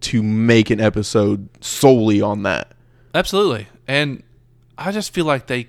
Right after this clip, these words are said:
Speaker 2: crushed it. And then to end it with an unbelievable twenty-on-one fight scene down a staircase
Speaker 1: He's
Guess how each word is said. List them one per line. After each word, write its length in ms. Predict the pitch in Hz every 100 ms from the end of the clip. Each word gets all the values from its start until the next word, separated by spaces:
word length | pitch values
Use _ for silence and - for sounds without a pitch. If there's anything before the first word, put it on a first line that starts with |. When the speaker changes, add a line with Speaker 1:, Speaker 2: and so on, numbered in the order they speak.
| _ -
Speaker 2:
crushed 720 | - - - 190 196 180 -
it. 220 | 127 113 - _ _ _ _ _
And 120 | 143 151
then 220 | 196 170 - -
to 120 | - - -
end 480 | 175 240 240 175 131
it 260 | 117 117 - _ _ _ _ _
with 320 | 139 143 131 120
an 320 | 123 117 104 _
unbelievable 1500 | 156 202 226 180 151 135 135 151 160 131 117 107 104 101 - _ _ _ _ - _ _ _ _ _
twenty-on-one 1300 | - 139 135 139 135 127 120 120 113 117 120 117 110
fight 340 | - 123 120 -
scene 280 | 117 107 -
down 300 | 120 127 127
a 80 | 113
staircase 640 | - 120 117 110 - 110
Speaker 1:
He's 420 | 110 107 104 -